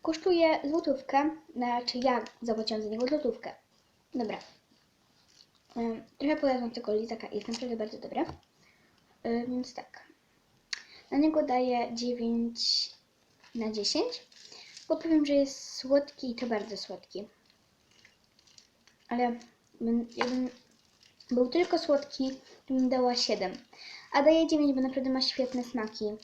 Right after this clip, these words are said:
Czuć bardzo, y, tą kolę,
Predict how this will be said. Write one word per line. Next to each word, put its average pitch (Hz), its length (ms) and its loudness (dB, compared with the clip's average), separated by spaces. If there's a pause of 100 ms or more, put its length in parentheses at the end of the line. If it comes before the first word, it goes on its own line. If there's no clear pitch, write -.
(1600)
Czuć 254 360 -2
bardzo, 240 800 0
y, 214 240 -2 (1040)
tą 214 160 -4
kolę, 277 300 0